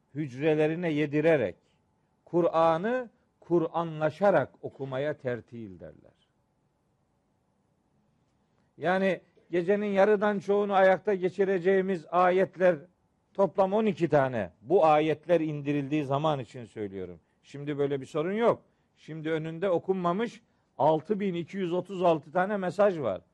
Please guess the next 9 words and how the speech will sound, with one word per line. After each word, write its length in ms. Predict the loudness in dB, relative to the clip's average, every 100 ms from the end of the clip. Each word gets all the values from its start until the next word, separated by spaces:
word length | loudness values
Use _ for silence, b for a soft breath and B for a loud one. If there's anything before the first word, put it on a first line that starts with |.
| _ _ _ _
Şimdi 340 | -10 -6 -2
o 100 | -2
kadar 640 | 2 4 6 6 6 4 0
düşünecek, 560 | -10 -8 -8 -4 -4 -6 _ _ _ -12
üzerinde 500 | -2 0 0 0 0
yoğunlaşılacak 880 | 0 -2 -2 -6 -2 -2 -2 -2
ayetler 520 | 2 2 2 -2 -2 0
var 260 | 0 -4
ki. 240 | -6 -14